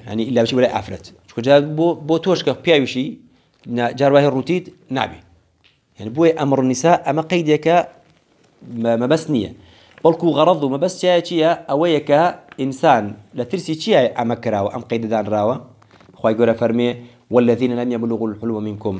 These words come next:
یعنی با هۆیلەکانتان و، با کۆیلەکانتان و ئەو مناڵانەش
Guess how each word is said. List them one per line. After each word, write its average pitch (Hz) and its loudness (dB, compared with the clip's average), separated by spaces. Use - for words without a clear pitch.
یعنی 107 -6
با 113 2
هۆیلەکانتان 113 0
و، 98 -12
با 117 -2
کۆیلەکانتان 110 -4
و 101 -6
ئەو 139 -2
مناڵانەش 117 -2